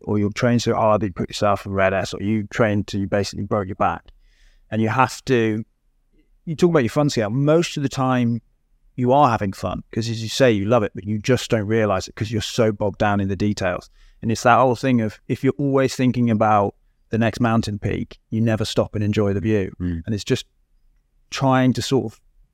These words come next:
Speaker 1: get that person to come back a bit and just maybe look at the bigger picture instead of the details, and also try and get them to do the things that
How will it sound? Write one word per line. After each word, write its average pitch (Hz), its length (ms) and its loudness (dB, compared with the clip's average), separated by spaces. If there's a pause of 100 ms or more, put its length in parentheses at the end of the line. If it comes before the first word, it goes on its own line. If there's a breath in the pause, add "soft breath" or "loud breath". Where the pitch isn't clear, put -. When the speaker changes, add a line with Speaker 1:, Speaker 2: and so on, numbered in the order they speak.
(120)
Speaker 1:
get 127 160 4
that 117 180 -4
person 127 340 -2
to 123 100 -2
come 113 260 -2
back 117 260 -2
a 113 60 -4
bit 104 240 -4
and 113 80 -2
just 107 240 -4 (460)
maybe 123 280 2
look 123 200 0
at 110 80 0
the 113 60 -6
bigger 120 240 0
picture - 440 0
instead 107 340 -2
of 104 220 -4 (300)
the - 80 -14
details, 101 640 0
and 104 260 0 (600)
also 120 420 0 (240)
try 123 300 0
and 113 100 2
get 113 180 2
them 113 220 -6
to 110 100 -6
do 113 200 0
the 107 60 -6
things 107 380 0
that 107 180 -4